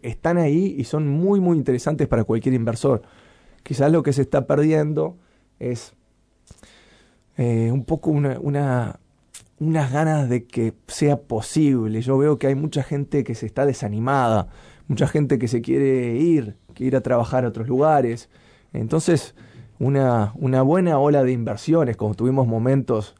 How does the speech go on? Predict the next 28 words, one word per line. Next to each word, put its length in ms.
en 140
nuestra 220
historia 280
reciente, 640
donde 260
vienen 200
los 160
inversores, 560
se 100
genera 260
empleo, 480
se 120
genera 280
actividad 360
económica, 600
sería 320
lo 100
mejor 260
que 60
nos 100
podría 300
pasar. 400
Y 40
entonces, 320
¿cómo 520
generar 400
las 140
condiciones 880